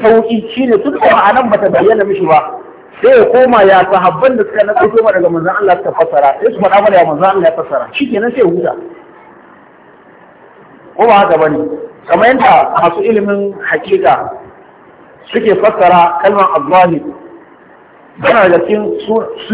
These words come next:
sifofin Allah az-zahiru ba? Sai suka fassara da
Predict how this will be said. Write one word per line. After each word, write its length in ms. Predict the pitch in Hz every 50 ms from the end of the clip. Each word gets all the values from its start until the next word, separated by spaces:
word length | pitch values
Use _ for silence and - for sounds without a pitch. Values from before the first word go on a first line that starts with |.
| 202 - -
sifofin 420 | - 220 - 190 220 208 214 214 208
Allah 320 | 190 226 214 202 - 165
az-zahiru 520 | 160 147 - 190 202 202 208 214 196 185
ba? 120 | 175 233 - - - - - - - - - - - - - - - - - -
Sai 100 | 165 220
suka 180 | 247 240 226 202
fassara 320 | - - - 233 208 202
da 100 | 190 190